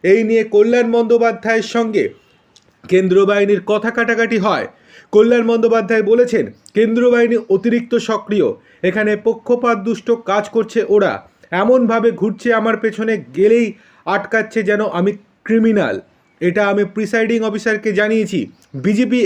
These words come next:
এখানে কেন্দ্রীয় বাহিনীকে কাজে লাগাচ্ছে। অন্যদিকে বিজেপির অভিযোগ, বারংবার উস্কানিমূলক মন্তব্য করছেন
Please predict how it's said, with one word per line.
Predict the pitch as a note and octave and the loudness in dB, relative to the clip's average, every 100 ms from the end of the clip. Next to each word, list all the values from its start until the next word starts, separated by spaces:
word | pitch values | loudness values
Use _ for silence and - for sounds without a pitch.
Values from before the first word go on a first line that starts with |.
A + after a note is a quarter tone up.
| F3 | 0
এখানে | G3 G#3+ G#3+ | -2 -4 -2
কেন্দ্রীয় | G#3 A3 G#3+ A#3 | -2 -2 0 2
বাহিনীকে | A3+ A3 A3 A3 | 2 0 -2 -2
কাজে | G#3+ G#3+ A3 | 0 2 2
লাগাচ্ছে। | G#3+ G#3+ G#3+ C#3 - _ - _ | 0 -2 -2 -4 -6 _ -20 _
অন্যদিকে | F3 G#3+ A#3+ A#3+ A#3+ A#3 | 0 4 4 2 0 -2
বিজেপির | F#3 G3 A#3 A#3+ - - | -2 -4 -2 -2 -4 0
অভিযোগ, | G3+ B3+ A3+ C#3 - _ _ - _ _ - | 2 2 2 2 -2 _ _ -20 _ _ -8
বারংবার | C#3+ G3 B3 B3+ A#3+ B3 A#3 G3+ | -2 2 2 2 2 0 -2 -6
উস্কানিমূলক | G3 - A#3+ A#3 A3+ A#3 F#3 E3 | -6 -2 0 2 2 2 0 -2
মন্তব্য | G3 G#3+ A3+ A#3 A#3 | 0 0 0 0 2
করছেন | A#3 A#3 F#3+ | 0 0 -8